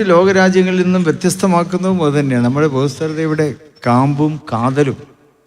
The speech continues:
ഇത് തന്നെയാണ് ഇന്ത്യയെ മറ്റു രാജ്യങ്ങളിൽ നിന്നും വ്യത്യസ്തമാക്കുന്നത്.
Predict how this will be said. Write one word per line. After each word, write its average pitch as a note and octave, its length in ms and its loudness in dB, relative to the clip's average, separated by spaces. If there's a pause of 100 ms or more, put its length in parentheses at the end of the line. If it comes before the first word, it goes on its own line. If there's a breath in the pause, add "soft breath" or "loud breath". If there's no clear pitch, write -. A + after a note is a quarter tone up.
(2250)
ഇത് F#3 200 2
തന്നെയാണ് E3+ 340 2
ഇന്ത്യയെ D3+ 280 2
മറ്റു C#3+ 240 -2
രാജ്യങ്ങളിൽ B2 440 0
നിന്നും B2 160 0
വ്യത്യസ്തമാക്കുന്നത്. F#2+ 880 -8